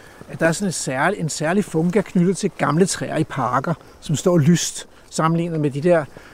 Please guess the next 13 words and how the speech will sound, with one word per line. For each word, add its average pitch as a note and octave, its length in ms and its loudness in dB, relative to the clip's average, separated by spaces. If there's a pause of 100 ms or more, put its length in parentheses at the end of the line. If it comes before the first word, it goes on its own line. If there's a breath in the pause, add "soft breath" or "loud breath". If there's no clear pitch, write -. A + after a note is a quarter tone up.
(100)
træer F3 280 4
inde D3 160 4
i C#3+ 40 0
skovene, G#3+ 420 4
som G3+ 280 2
altid E3+ 360 2
vokser B2+ 340 2
i, C#3+ 280 4
øh, B2+ 120 4 (100)
dyb D#3+ 140 2
skygge. C3 400 0 (1600 loud breath)
Øh, C3 220 0 (180)
så, C#3+ 260 4